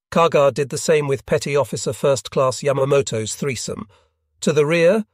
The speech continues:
Soryu sent up her Type two recon aircraft with explicit orders to find the American task group and send back a definitive position fix. The D four Y buzzed off to the east, none too soon,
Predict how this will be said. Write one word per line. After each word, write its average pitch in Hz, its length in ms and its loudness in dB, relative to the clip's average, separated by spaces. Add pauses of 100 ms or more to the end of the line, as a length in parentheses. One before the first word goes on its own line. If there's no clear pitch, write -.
Soryu 160 500 0
sent 143 300 0
up - 200 -2
her 131 140 -4
Type - 380 -2
two 143 260 -6
recon 135 460 -2
aircraft - 720 -6
with 139 160 0
explicit 208 580 0
orders 127 360 -2
to 127 100 -6
find 175 300 2
the - 140 -2
American 143 460 0
task - 460 -4
group 123 280 -10 (300)
and 143 140 0
send 160 300 2
back 135 220 -2
a 120 60 -2
definitive 139 640 -2
position 120 480 -6
fix. - 600 -12 (340)
The 147 80 0
D 214 240 -2
four 147 320 0
Y 107 420 -4
buzzed 147 300 0
off 131 200 -2
to 123 100 -12
the 131 200 -12
east, - 480 -16
none 156 280 0
too 131 220 -8
soon, - 440 -12